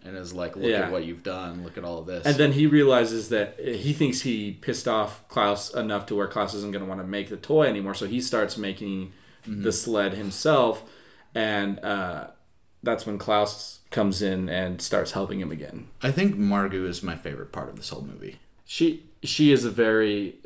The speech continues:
Speaker 2: like, like, like, I, I say the word wholesome, uh, uh, before, but, like, it, it's a very wholesome, like, really, uh, just nice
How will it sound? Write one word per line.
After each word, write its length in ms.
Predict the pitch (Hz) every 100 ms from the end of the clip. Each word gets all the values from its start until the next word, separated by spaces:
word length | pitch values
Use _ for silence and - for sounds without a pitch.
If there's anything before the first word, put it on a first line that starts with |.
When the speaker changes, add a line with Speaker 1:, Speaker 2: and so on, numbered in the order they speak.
| -
Speaker 2:
like, 220 | 127 123
like, 340 | 185 139 127 -
like, 200 | 156 131
I, 360 | 143 165 143 143
I 20 |
say 200 | 135 170
the 120 | 127
word 160 | 117 107
wholesome, 440 | 117 113 - 117
uh, 400 | 110 - - -
uh, 560 | 107 98 95 90 101 95
before, 600 | 101 - - 110 107 120
but, 220 | 120 110
like, 300 | 104 95 - - - -
it, 160 | 127 -
it's 240 | 143 127
a 40 | 117
very 240 | 135 131
wholesome, 800 | 113 117 117 - 117 107 101 95 - - - -
like, 180 | 117 104
really, 520 | 98 120 123 110 104 95
uh, 440 | 101 98 90 76 - - - - - -
just 340 | 127 - - - - - _
nice 760 | 113 110 123 127 - - -